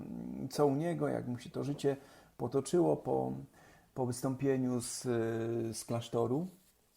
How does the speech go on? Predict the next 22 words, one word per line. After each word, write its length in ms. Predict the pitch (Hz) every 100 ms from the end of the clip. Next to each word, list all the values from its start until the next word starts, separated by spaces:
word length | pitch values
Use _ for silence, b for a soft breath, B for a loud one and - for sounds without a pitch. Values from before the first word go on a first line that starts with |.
| b b b b b b b b _ -
I 60 |
kiedy 160 | 202 220
tak 420 | 214 196 - -
rozmawiałem 720 | - 151 143 139 170 226 208 170
z 80 |
tym 80 | 160
moim 200 | 151 151
kolegą, 580 | 143 135 131 113 123 156
który 300 | 151 135 131
opowiadał 540 | 127 131 156 170 160
mi 120 | 131 123
historię 500 | 123 - 175 165 143
swojego 420 | - 135 127 120
życia, 440 | 113 110 127 147 160 - _ b b b -
to 100 | 139
naprawdę, 680 | 147 214 220 196 196 190 - - 208 - 220
powiem 200 | 185 226
wam, 280 | 220 214 208 - -
nie 160 | 202
wyglądało 520 | 247 240 196 254 269
to 140 | 196 123
najlepiej. 640 | 117 113 107 - 98 104